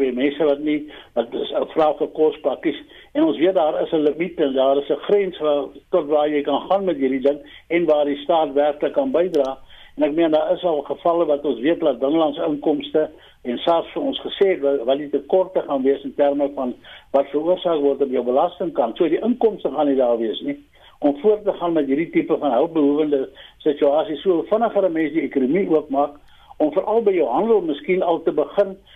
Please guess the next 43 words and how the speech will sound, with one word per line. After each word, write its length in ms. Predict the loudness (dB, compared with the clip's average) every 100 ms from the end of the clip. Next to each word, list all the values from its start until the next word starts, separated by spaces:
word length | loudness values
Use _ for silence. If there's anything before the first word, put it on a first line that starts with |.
| -20
en, 220 | -4 -2 0
en 200 | -2 -2
te 120 | -2
sorg 280 | 0 0 2
dat 160 | 0
'n 120 | 0
mens, 220 | 0 0 0
eh, 300 | -2 -2 0
voldoen 380 | 2 2 2 2
aan 100 | 2
die 100 | 2
gesondheidsregulasie 1200 | 0 0 0 2 0 2 0 0 2 2 0 -2
om 160 | -4 -2
te 100 | -2
min-, 320 | -2 -4 -2
ten 100 | 2
minste 400 | 2 0 0 -2 -4 -18 -20 -20 -6
die 120 | 2
virus 320 | 4 4 2
te 100 | -2
bekamp 520 | -2 0 0 0 -4
en, 140 | -6 -4
en 220 | -2 -2
aansteek, 500 | 0 -2 0 2 2 0
aansteek 580 | -2 -2 -2 -2 -2 -16 _ _ _
van, 140 | -4
van, 280 | -2 -2 -2
van, 200 | 0 0
van 120 | 0
ander 220 | 2 2 2
persone 520 | -2 -2 0 2 0
te, 300 | 2 2 0 -6 -20 _
te 60 | -4
soort 260 | 2 0 2
van 140 | 0
monitor, 580 | 2 2 0 0 0 -2 -12 _ _ _ _
is, 100 | -6 -2
is 140 | 0
dit 160 | 0 0
maar 160 | -2
een 180 | 0 0
aspek. 520 | 2 0 0 -4 -4
So 380 | -2 2 2 0